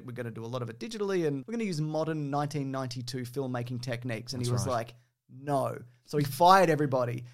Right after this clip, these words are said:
Speaker 1: and he got his son Roman to basically orchestrate all, all of this.
Speaker 2: Huh.
Speaker 1: Yeah, which I think is just
Speaker 2: Nepotism.
Speaker 1: nepotism
Speaker 2: That's what you
Speaker 1: and,
Speaker 2: think it is.
Speaker 1: nepotism and fascinating.
Speaker 2: <laughs>
Speaker 1: It's
Speaker 2: That's
Speaker 1: two
Speaker 2: right.
Speaker 1: things, Mason.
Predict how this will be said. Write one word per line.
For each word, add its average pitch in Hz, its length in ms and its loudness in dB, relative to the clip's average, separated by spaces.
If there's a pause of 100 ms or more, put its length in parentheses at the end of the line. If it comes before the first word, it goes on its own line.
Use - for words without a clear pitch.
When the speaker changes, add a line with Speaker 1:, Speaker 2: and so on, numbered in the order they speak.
(140)
Speaker 1:
and 139 60 -6
he 151 60 0
got 165 120 4
his 160 120 2
son 143 240 4
Roman 131 580 2 (340)
to 143 300 0 (380)
basically 139 600 -2 (120)
orchestrate 147 580 0
all, 135 420 -2
all 131 160 -2
of 120 140 -4
this. - 380 -6
Speaker 2:
Huh. 440 100 -4 (240)
Speaker 1:
Yeah, 131 280 -2 (280)
which 156 160 0
I 160 120 6
think 151 240 0
is 123 160 0
just 127 540 0
Speaker 2:
Nepotism. 117 540 -2 (260)
Speaker 1:
nepotism 151 400 2
Speaker 2:
That's - 80 6
what 156 60 2
you 151 80 6
Speaker 1:
and, 147 100 4
Speaker 2:
think 151 140 2
it - 20 2
is. 208 120 10
Speaker 1:
nepotism 190 420 2
and 156 160 2
fascinating. 123 680 0
Speaker 2:
<laughs> - 60 -14
Speaker 1:
It's - 160 0
Speaker 2:
That's - 80 6
Speaker 1:
two 185 60 10
Speaker 2:
right. 202 100 4
Speaker 1:
things, 135 240 2
Mason. 131 480 0